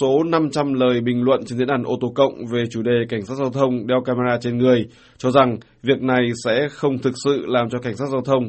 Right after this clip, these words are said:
phải ngừng ăn hối lộ. "Vấn đề là họ có bật camera hay không?", một thành viên viết. "Thấy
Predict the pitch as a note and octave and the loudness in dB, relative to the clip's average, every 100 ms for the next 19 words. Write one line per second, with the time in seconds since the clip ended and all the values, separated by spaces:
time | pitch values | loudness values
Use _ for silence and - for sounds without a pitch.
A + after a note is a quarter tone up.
0 | - B2+ A2 G#2+ A#2+ G2+ A#2+ A#2 C#3 C3 | -4 -2 -2 -2 -4 -2 -2 2 2 2
1 | - _ _ _ - - _ _ C#3+ F3 | -2 _ _ _ -20 -20 _ _ 0 4
2 | F#3+ D#3 C#3+ C3+ B2+ A2 C3+ D3+ B2 C#3 | 6 8 6 4 2 2 0 0 0 2
3 | C#3 C3 C3 B2+ C#3 A2+ A#2 A#2+ A#2 B2+ | 4 4 2 4 4 2 -6 -4 -2 0
4 | A#2+ D3+ G3 - _ _ _ _ B2 B2+ | 2 4 2 0 _ _ _ _ 2 4